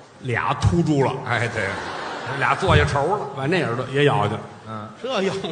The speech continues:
Speaker 1: 命了啊！
Speaker 2: 是。
Speaker 1: 俩猪都没耳朵。
Speaker 2: 没辙了。
Speaker 1: 谦儿拿刀切猪尾巴。
Speaker 2: 哦。
Speaker 1: 呲儿。我这两头都秃子啊。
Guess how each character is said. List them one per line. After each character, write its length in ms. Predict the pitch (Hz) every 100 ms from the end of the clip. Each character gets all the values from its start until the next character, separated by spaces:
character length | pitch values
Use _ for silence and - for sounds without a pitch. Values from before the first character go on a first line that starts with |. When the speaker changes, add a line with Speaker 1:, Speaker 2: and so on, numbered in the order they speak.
| 147
Speaker 1:
命 200 | 202 143
了 80 | 113
啊！ 300 | 104 160 180
Speaker 2:
是。 680 | 117 110 113 - - - 143
Speaker 1:
俩 120 | 127
猪 180 | 123 165
都 140 | 170
没 120 | 175 165
耳 200 | 113 104
朵。 140 | 123 123 -
Speaker 2:
没 160 | 123 143
辙 220 | 135 139
了。 100 | 143 139
Speaker 1:
谦 200 | - -
儿 40 | 123
拿 200 | 120 123
刀 340 | 131 123 -
切 300 | - - 139
猪 240 | 135 143 139
尾 220 | 135 95
巴。 100 | 101 - - -
Speaker 2:
哦。 260 | 165 156 127 -
Speaker 1:
呲 120 | - 156
儿。 80 | 156 - - - - - - - - - - - -
我 160 | 123
这 180 | 156 165
两 220 | 131 113 123
头 180 | 175
都 100 | 185
秃 200 | 190 180
子 60 | 151
啊。 300 | 131 -